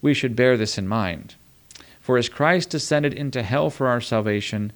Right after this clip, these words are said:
so we ought to take care to descend there by considering its punishments,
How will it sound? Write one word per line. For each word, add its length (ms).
so 240
we 160
ought 200
to 80
take 240
care 180
to 100
descend 520
there 160
by 200
considering 760
its 160
punishments, 760